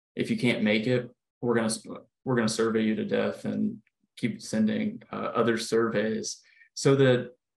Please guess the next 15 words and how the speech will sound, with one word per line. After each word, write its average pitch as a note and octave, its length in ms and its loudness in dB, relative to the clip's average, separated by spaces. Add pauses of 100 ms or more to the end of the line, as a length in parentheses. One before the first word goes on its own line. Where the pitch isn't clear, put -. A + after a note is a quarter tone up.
(100)
even B2+ 160 4
if A#2+ 140 2
you A2 80 -4
can't A2 220 -4
make A2+ 180 -4
it A2 80 0
either A2 220 0
in A2 120 0
person A2+ 360 0
or A2 100 0
over G#2+ 180 -4
Zoom, G#2 440 -2 (140)
you're G#2 200 0
able G#2 280 -2
to, G#2 460 -6